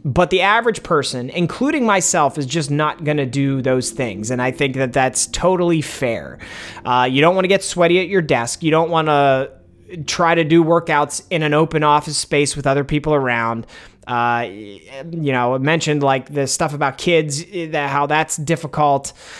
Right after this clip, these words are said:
Um, there's the, those are cute suggestions, but they're not realistic. So what I wanna do is really, truly break down realistic options for you. But before we get into the specific training techniques, let's talk a little bit about just, like, your body,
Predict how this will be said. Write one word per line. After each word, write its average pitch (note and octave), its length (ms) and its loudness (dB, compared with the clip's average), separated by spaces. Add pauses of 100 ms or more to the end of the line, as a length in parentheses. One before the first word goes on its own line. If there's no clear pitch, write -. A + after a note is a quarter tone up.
(160)
Um, C#3+ 520 2
there's G3 380 2
the, F#3+ 580 -2 (200)
those A3 220 6
are A3+ 80 2
cute A3+ 340 -4
suggestions, D#3+ 680 0
but D#3 120 -2
they're D3 120 2
not C3 240 0
realistic. A#2 500 -4
So D#3 140 0
what G3 200 4
I G3 100 6
wanna F3+ 260 4
do D3+ 260 2
is C3+ 160 0
really, D3 300 2
truly D3 320 0
break C#3 280 0
down C3 280 0
realistic C3+ 520 0
options A#2+ 480 -2
for A#2+ 220 -6
you. A2 240 -4 (320)
But F3+ 140 4
before B3 360 6
we A#3+ 120 2
get G3 180 6
into F#3 220 -6
the F3 100 -2
specific E3 560 -2
training D3 400 -2
techniques, C3+ 640 -4 (320)
let's E3 420 0
talk C#4+ 320 0
a B3+ 120 4
little E3+ 320 4
bit D3+ 260 2
about C#3+ 380 0
just, D#3 240 -6
like, C#3+ 280 -2
your F3 220 0
body, D#3 720 0